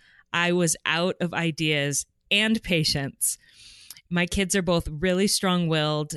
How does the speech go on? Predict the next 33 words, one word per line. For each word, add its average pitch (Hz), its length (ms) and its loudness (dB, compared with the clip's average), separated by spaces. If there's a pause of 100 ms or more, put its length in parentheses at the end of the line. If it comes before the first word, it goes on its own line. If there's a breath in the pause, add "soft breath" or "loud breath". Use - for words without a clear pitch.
and 147 300 -2
they 151 80 -2
were 147 160 -4
always 185 400 2
battling 151 720 0
me 175 540 0
and 160 240 0
each 185 200 -2
other. 143 480 -2 (460 soft breath)
And 170 160 -4
I 185 180 2
was 226 220 4
just - 520 4
so 165 340 2
burned 147 440 -2
out. 131 520 -6 (400 soft breath)
And 175 100 -6
I 180 120 2
remember 202 360 4
that 202 260 2
day, 143 540 2
I 135 140 -2
put 196 260 -4
them 240 140 4
in 247 100 4
the 254 60 4
bathtub 165 720 2
with 160 220 -2
some 147 340 -2
toys 165 320 0
and 214 140 4
bubbles, 165 640 2 (600 soft breath)
and 147 460 0